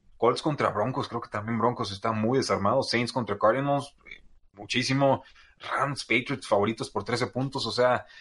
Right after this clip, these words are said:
eh, se da el raro caso de favoritos enormes jugando en casa. Eh, no sé qué tantas sorpresas nos depara esta semana, pero es la N F L y ya sabemos que,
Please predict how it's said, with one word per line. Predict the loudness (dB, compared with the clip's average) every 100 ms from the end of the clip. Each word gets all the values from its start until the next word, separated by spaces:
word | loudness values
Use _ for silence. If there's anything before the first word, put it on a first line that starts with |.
| -20 _
eh, | -12 -12 -8
se | -4 2
da | 4
el | 4
raro | 4 2 2
caso | 0 0 -2
de | 0
favoritos | 2 2 2 2 0 0
enormes | 0 2 4 2
jugando | -2 -4 -2 0
en | -2 2
casa. | 2 2 2 0 -2 -16 -20 -20 -14
Eh, | -10 -8 -8 -10 _
no | -12 -8
sé | -4 -4
qué | -4 -4
tantas | -2 -2 -2 -2
sorpresas | 0 -2 -2 -2 -4 -4
nos | -2 0
depara | 0 0
esta | 0 0
semana, | -2 0 0 0
pero | 2 4
es |
la | 4
N | 0
F | 4 4
L | 4
y | 0
ya | 2
sabemos | 0 0 -2
que, | -2 -8 -8